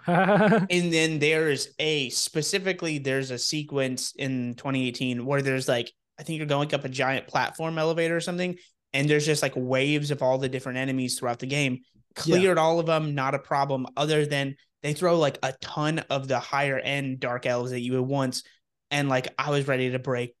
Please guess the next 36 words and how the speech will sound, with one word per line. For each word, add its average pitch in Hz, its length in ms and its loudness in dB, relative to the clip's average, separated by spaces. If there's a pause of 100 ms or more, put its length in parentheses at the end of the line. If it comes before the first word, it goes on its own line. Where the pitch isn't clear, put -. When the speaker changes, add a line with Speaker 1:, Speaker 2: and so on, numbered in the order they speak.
(180)
Speaker 2:
my 131 400 -4
DualSense 123 760 -4
when 127 200 -4
the 143 80 -8
first 139 260 -4
time 123 180 -4
I 123 80 -6
played 123 300 -6
through. 120 220 -2
I 127 120 0
was 135 180 2
like, 127 280 -2 (540)
"This 135 180 -4
is 147 120 0
going 139 300 0
to 131 60 -2
break 127 380 -2
me." 120 420 -10
Speaker 1:
<laughs> - 20 -10 (160)
Speaker 2:
And 127 680 4 (100)
'cause 165 160 0
I 147 120 4
hate, 165 520 -2 (440)
it's - 120 -20
my 123 100 -6
kryptonite, 156 340 2
I 123 200 0
hate 151 560 -2
aerial 127 380 0
type 120 260 -6
enemies. - 460 -10
Like, - 160 -12
they 147 320 -2
are 147 200 0
the 135 380 -2
worst. 180 540 4